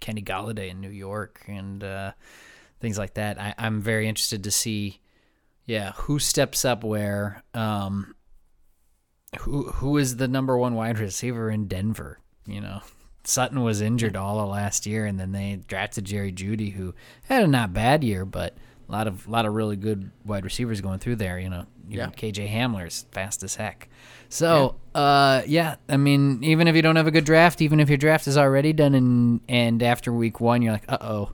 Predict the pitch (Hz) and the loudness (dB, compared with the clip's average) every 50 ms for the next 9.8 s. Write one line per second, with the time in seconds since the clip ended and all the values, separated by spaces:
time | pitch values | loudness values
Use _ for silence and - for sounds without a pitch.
0 | - - - - - _ _ - 107 107 101 - - - - 131 117 117 - - | -14 -16 -20 -20 -20 _ _ -6 -4 -4 -4 -4 -4 0 2 2 2 0 -4 -4
1 | - - 147 143 131 123 120 117 - - - - 143 131 123 107 - 113 107 101 | 0 2 4 6 6 4 6 6 4 4 4 4 0 0 -2 -2 0 -2 -4 -2
2 | - 104 98 95 92 - - - - _ _ - - 139 - - 185 175 160 180 | -2 -4 -4 -4 -4 -6 -12 -20 -20 _ _ -6 -4 -2 2 2 2 4 4 2
3 | 170 147 135 160 160 156 - - 120 120 117 117 127 156 175 180 165 - - _ | 0 2 0 -2 -2 -2 -4 2 4 4 6 6 6 4 4 2 0 -6 -12 _
4 | - 131 127 123 123 123 120 120 120 117 - - 135 120 - - - - - - | 4 6 6 8 8 8 6 6 2 0 -2 -2 -2 0 0 0 0 0 0 0
5 | 139 139 127 110 104 - - - 123 123 120 107 113 117 123 123 120 120 120 123 | 2 2 2 2 0 -4 -8 -6 -4 -4 -4 -4 -4 -4 -2 0 2 2 2 2
6 | 131 131 127 135 135 135 - 135 139 135 131 131 123 135 139 143 139 - 147 156 | 2 2 2 0 0 0 -2 0 0 2 2 2 2 2 2 2 0 0 0 0
7 | 160 143 131 113 107 - - 120 120 120 120 104 110 113 120 120 120 120 120 113 | 0 4 4 2 2 2 -2 -2 -2 0 -2 0 0 0 2 4 4 4 2 2
8 | 104 120 120 117 113 107 117 113 120 127 135 143 135 - - - - - - _ | 0 0 0 0 0 0 0 0 2 2 2 0 -2 -4 -14 -20 -20 -20 -20 _
9 | - 117 117 - - - 131 127 127 120 127 139 151 - - | -6 -4 -4 -4 -2 0 2 2 4 4 2 2 0 0 -4